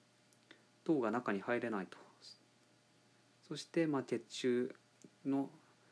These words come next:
に糖が溢れ返るっていうのが糖尿病の基準ですね。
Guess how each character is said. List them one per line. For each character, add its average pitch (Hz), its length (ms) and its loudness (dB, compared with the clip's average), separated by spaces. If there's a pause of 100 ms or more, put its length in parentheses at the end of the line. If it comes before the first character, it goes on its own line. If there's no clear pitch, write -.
(440)
に 139 140 0
糖 135 260 0
が 104 300 -4
溢 - 100 -4
れ 135 100 4
返 139 220 4
る 120 60 2
っ 123 60 4
て - 180 -6
い 113 40 -2
う 117 40 -2
の 120 40 -4
が 135 120 2
糖 123 240 0
尿 117 200 -2
病 110 360 2
の 107 80 -2
基 107 160 -4
準 101 140 -2
で 95 100 -8
す - 140 -10
ね。 98 200 -6